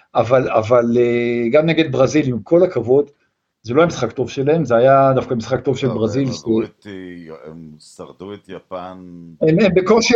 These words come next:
Speaker 1: עברו, הם בקושי עברו את יפן, שוב, אה, אז זה בדיוק העניין, הם, זה הטורניר, הטורניר הנוכחי, זה הטורניר שאם הם לא יצליחו להגיע, שוב, עזוב לקחת את הטורניר, אבל להגיע לגמר,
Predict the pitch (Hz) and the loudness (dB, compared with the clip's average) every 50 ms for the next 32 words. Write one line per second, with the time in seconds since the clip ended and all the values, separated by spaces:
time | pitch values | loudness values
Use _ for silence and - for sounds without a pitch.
0 | 214 156 160 185 226 254 214 - 131 135 127 170 156 - 160 143 135 143 131 127 | 2 2 2 2 2 2 2 2 0 0 0 0 0 2 0 0 0 0 0 -2
1 | 131 110 185 185 160 120 98 101 104 - - - 185 139 101 90 - - - 127 | -2 0 0 0 0 0 -2 -6 -8 -8 -2 0 0 0 0 -2 -6 -6 -6 -6
2 | - - 117 120 147 151 156 165 160 156 147 156 170 170 143 135 131 - - - | -4 -4 -4 -2 -2 0 0 2 2 2 2 2 2 2 2 0 -2 -2 -4 -10
3 | - - - - _ 113 107 107 139 196 226 220 220 - 190 156 151 147 160 147 | -18 -20 -20 -20 _ -14 -4 0 2 2 2 2 2 2 2 2 2 2 2 2
4 | 131 - 143 147 160 175 180 175 160 151 135 - - 180 143 131 156 151 - - | 2 0 0 0 2 2 4 4 4 2 0 -2 -4 -4 0 0 0 0 0 0
5 | 139 147 151 165 170 147 135 - 139 139 - - _ _ _ - - 202 185 180 | 0 2 4 4 4 2 2 0 -2 -2 -2 -4 _ _ _ -6 0 2 2 2
6 | 170 165 170 165 147 - - - 185 165 160 - 151 135 123 120 113 123 147 151 | 4 4 4 4 4 2 -2 -4 -2 -2 -2 0 0 0 0 0 0 0 2 2
7 | 151 151 147 135 - _ _ _ _ _ _ _ _ - 170 156 117 110 110 127 | 4 4 2 0 -4 _ _ _ _ _ _ _ _ 0 0 0 2 2 2 2
8 | 156 160 160 143 - 156 139 135 143 139 - 117 104 - 107 101 113 104 107 113 | 2 4 2 2 2 2 0 0 -2 -8 -6 -8 -8 -8 -8 -8 -4 -2 -2 -2
9 | 110 98 95 92 98 107 107 101 101 110 120 139 143 131 120 104 92 107 113 135 | 0 0 -2 0 0 0 0 0 0 0 2 4 4 4 4 2 0 0 0 2
10 | 147 160 175 165 | 4 4 4 2